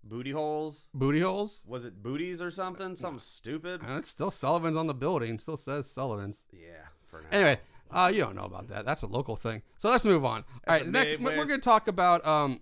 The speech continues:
Speaker 2: next we're gonna talk about a movie I've been actually was really excited to see. I've been wanting to see for a long time, and I finally got around to watching it 'cause it, it was free on, uh,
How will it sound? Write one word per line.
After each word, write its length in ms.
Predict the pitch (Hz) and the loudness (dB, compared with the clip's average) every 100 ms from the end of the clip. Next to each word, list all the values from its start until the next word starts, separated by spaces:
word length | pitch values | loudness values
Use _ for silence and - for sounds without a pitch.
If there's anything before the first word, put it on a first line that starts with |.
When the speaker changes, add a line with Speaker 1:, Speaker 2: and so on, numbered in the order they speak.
| - | -8
Speaker 2:
next 220 | 180 214 220 | -2 -2 0
we're 60 | |
gonna 80 | 196 | 0
talk 120 | 190 | 0
about 140 | 165 156 | 2 2
a 60 | |
movie 120 | 160 - | 2 4
I've 140 | 240 | 4
been 80 | 262 | 4
actually 280 | 202 - 175 | 2 0 -4
was 200 | 151 127 | -2 -2
really 220 | 127 165 160 | 2 2 2
excited 200 | 165 143 | 0 -2
to 40 | |
see. 40 | 147 | -2
I've 60 | |
been 100 | 143 | 0
wanting 180 | 151 165 | 0 -2
to 60 | - | -2
see 120 | 156 | -4
for 100 | 147 | -2
a 60 | 131 | 2
long 240 | 135 135 | 2 2
time, 220 | 139 131 | 0 0
and 80 | 135 | 0
I 40 | 113 | -4
finally 280 | - 135 | -2 -2
got 160 | 135 131 | 0 0
around 140 | 127 | 0
to 60 | 117 | 0
watching 340 | 107 123 - 123 | -2 -2 -4 -6
it 80 | |
'cause 120 | 131 117 | -4 -6
it, 120 | 110 - - | -6 -10 -8
it 20 | |
was 140 | 120 - | -8 -8
free 300 | - 120 117 | -6 -4 -2
on, 240 | 110 110 | -2 -4
uh, 220 | 104 101 | -4 -6